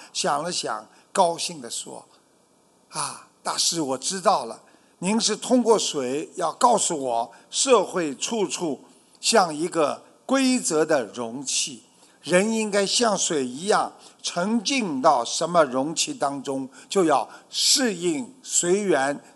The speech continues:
它成什么形状。而且人还极有可能在一个规则的容器当中消失，就像这水一样，消失的迅速突然，而且一切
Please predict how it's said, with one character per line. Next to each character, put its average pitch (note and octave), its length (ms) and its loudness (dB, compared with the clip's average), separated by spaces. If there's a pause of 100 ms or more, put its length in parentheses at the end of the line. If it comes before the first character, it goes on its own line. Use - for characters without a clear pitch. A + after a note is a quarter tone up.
它 D#3+ 200 -2
成 C#3 240 -8
什 C3 220 -2
么 C#3 120 -8
形 B2 400 -10
状。 D#3+ 300 -6 (640)
而 G3+ 200 2
且 D#3+ 380 -2 (200)
人 A3 340 2
还 F3+ 200 2
极 F#3+ 280 -2
有 A3 180 8
可 D#3 280 2
能 D#3 360 -2 (220)
在 G#3+ 200 6
一 F3+ 200 -2
个 E3 360 0 (300)
规 C4 400 4
则 E3 240 2
的 D#3+ 160 4
容 C#3 320 0
器 D#3+ 220 -2
当 D3 260 -2
中 C3+ 240 -6 (220)
消 D#3+ 580 0
失， C3+ 440 -6 (360)
就 F#3 160 -2
像 E3 220 2
这 F#3+ 120 -2
水 C#3 300 -4
一 B2+ 200 -8
样， D3 220 -2 (220)
消 G3+ 420 4
失 F#3 220 0
的 D#3 240 -4 (180)
迅 A3 500 0
速 D#3 420 0
突 F#3+ 340 -2
然， C3+ 400 -2 (160)
而 D#3 140 -4
且 D3 200 -4
一 D3 360 -12
切 D#3+ 440 -8